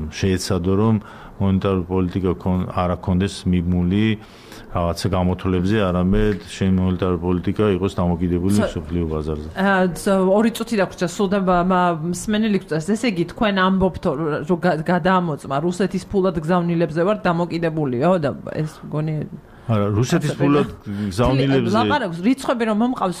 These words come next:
Speaker 2: რა რიცხვებით მოვიყვანე, იყო მთლიანად ფულადი გზავნილები. აა,
Speaker 1: კი.
Speaker 2: უბრალოდ რუსეთიდან კლება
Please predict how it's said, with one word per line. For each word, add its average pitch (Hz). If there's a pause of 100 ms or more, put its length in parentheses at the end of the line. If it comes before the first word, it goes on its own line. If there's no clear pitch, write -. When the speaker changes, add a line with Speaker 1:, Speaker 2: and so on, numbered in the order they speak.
(120)
Speaker 2:
რა 170
რიცხვებით 202
მოვიყვანე, 190
იყო 185
მთლიანად 202
ფულადი 156
გზავნილები. 143 (440)
აა, -
Speaker 1:
კი. -
Speaker 2:
უბრალოდ 180
რუსეთიდან 180
კლება 175